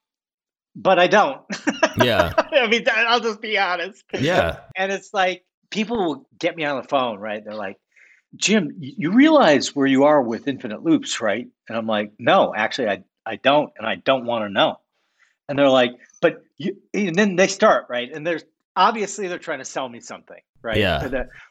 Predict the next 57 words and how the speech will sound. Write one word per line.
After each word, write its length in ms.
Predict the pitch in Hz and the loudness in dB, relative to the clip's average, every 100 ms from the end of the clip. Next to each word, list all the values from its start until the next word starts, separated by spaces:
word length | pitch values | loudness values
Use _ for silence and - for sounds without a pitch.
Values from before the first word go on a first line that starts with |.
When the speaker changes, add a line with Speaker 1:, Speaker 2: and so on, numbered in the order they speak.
| _ - | _ -10
Speaker 1:
we 400 | 131 190 285 277 | 2 6 6 4
can, 340 | - 190 131 127 | -2 -6 -6 0
we 220 | 254 277 | 2 2
can 160 | 226 | -2
supercharge 1080 | 160 - - 262 254 247 247 233 220 220 147 | -8 -8 -4 -4 -4 -6 -2 0 0 0 -4
you, 540 | 175 208 202 202 196 202 - - _ | -8 -6 -6 -8 -10 -12 -20 -20 _
and 400 | 160 170 160 151 | -4 0 0 -2
we 200 | 147 233 | -2 -2
can, 360 | 226 202 170 139 | -2 -4 -4 -6
you 100 | 170 | 0
know, 240 | 165 147 | 2 2
and 140 | 156 151 | 0 -4
I'm 80 | |
like, 260 | 156 147 139 _ | -2 -2 -2 _
"I'm 120 | 156 | -8
not 140 | 160 180 | -4 -4
interested." 440 | 175 - 135 - 95 _ _ _ _ | -6 -10 -14 -14 -20 _ _ _ _
Speaker 2:
Yeah. 220 | 98 87 | -2 -2
Speaker 1:
And 240 | 80 151 139 - - _ _ - | 0 -4 -4 -14 -20 _ _ 0
it's 180 | 185 | 0
so 200 | - 233 254 | 4 6 6
interesting 480 | 254 277 277 208 | 2 -2 -2 -4
for 140 | - 185 | -4 -2
me 240 | 180 156 | 2 2
because 280 | 151 170 - | 2 -2 -4
these 140 | 160 | -8
people 260 | - 196 196 | -4 -4 -2
are 200 | 156 139 - | -4 -4 -4
like, 320 | 143 139 139 | 0 0 -2
they 80 | - | -12
get 400 | 135 190 196 - | -2 0 0 -2
so 240 | - 180 | 2 2
flummoxed. 1000 | 180 - 151 123 180 196 - - - - - _ _ - - - - | 2 -2 -2 -2 -4 -8 -6 0 0 -2 -10 _ _ 2 2 2 -2
And 180 | 156 160 | 0 2
it's 200 | 151 - | 0 2
like, 240 | 180 170 165 | 4 4 2
Speaker 2:
"What 100 | 180 | 2
do 60 | |
you 80 | 208 | 4
mean 240 | 165 214 | 4 4
I 140 | 143 82 | 2 0
can't 280 | - 78 71 | -2 -4 -4
sell 240 | - 82 | -4 -2
you 160 | 76 67 | -2 -4
something?" 480 | - 71 - - - | -6 -6 -8 -8 0
Speaker 1:
"What 80 | 240 | 2
do 80 | |
you 80 | 302 | 4
mean 160 | 302 277 | 4 2
I 60 | |
can't 260 | 254 262 240 | 2 2 0
sell 160 | - 262 | 2 2
you 100 | 277 | 2
something?" 260 | 262 208 175 | -4 -2 -2
And 100 | 175 | -2
it's 160 | 175 | -2
like 280 | 196 185 180 | 0 0 -2